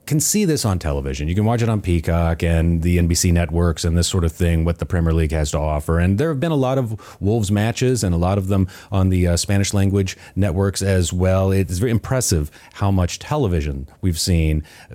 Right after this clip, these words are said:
growing past when it was just N B C Sports Gold packages that you could subscribe to. But when you think, too, about the experience of being here, I really do hope that folks who've been watching this on television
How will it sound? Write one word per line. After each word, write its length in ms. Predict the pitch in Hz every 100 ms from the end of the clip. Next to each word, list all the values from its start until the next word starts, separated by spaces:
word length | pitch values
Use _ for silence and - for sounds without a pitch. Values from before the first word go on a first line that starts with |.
| 67
growing 560 | 90 113 135 87 73 73
past 360 | 98 87 80
when 120 | 95
it 40 | 87
was 100 | 82
just 180 | 85 101
N 160 | 95
B 100 | 87
C 180 | 80 85
Sports 460 | 78 - 92 78 80
Gold 460 | 73 85 87 76
packages 560 | 76 73 - 67 73 69
that 160 | 71
you 80 | 78
could 140 | 73 -
subscribe 580 | 69 - 135 135 117
to. 220 | - 76 69
But 260 | 113 107 - - - -
when 300 | 110 135 123
you 340 | 131 127 120 - _ - -
think, 340 | - 175 - -
too, 340 | - 139 120
about 460 | 92 98 92 82 - _ -
the 180 | 107
experience 720 | 82 - - - 117 113 104
of 220 | 78 69 78
being 300 | 90 78 73
here, 260 | 71 69 90
I 40 |
really 480 | 95 101 131 139 123
do 260 | 107 95
hope 380 | 80 82 73 -
that 480 | 85 80 71 - - -
folks 640 | - - 113 104 - - -
who've 140 | 101
been 160 | 85 80
watching 340 | 87 104 101
this 120 | 82 80
on 120 | 73
television 720 | - 82 80 73 73 73